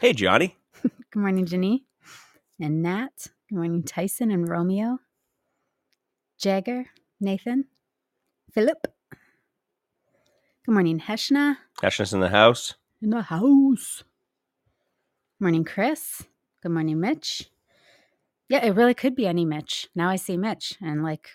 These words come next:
Speaker 2: which Mitch are you? <laughs>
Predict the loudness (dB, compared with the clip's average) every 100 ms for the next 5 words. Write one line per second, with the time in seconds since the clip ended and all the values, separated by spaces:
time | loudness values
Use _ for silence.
0 | _ _ _ _ _ -6 -4 0 0 0
1 | -4 -4 -6 -10 -14 _ -20 -20 4 6
2 | 8 6